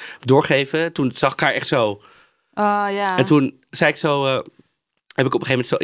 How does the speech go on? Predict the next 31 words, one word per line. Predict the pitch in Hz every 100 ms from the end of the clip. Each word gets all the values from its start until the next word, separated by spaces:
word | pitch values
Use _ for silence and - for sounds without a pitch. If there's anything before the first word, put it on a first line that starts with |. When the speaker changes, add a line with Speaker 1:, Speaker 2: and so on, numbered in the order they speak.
| 117
Speaker 1:
ja, |
een | 104
beetje | 101 -
soort | 113 -
theatraal, | 113 110 110 101 104
zo | -
van, | - 110
ja, | - 117
ging | 127 -
ik | 135
op | 120
een | 135 127
gegeven | 131
moment, | 120 - -
zei | - 139
ik |
zo: | - 131
"Juf, | - 196 220 214 - -
zou | - 170 170
ik, | 160
zou," | 135 160 -
of, | 127 -
eh, |
ik | 135 -
zal | -
haar | 92
naam | 92 92
niet | 101
noemen. | 107 110 - - 156
<laughs> | - - - - - -
Eh, | 160 170 165